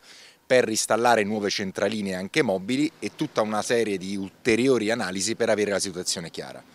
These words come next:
Sono passati tre anni, gennaio duemilaventitré,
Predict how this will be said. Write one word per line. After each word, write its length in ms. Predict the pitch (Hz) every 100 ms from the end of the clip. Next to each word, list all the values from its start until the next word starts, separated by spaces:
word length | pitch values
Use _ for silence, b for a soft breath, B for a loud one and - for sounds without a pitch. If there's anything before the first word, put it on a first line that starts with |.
| B B
Sono 240 | - 120 113
passati 420 | 120 - 104 95
tre 200 | - 120
anni, 400 | 95 80 104 156
gennaio 380 | - 110 95 107
duemilaventitré, 680 | 90 95 101 120 151 120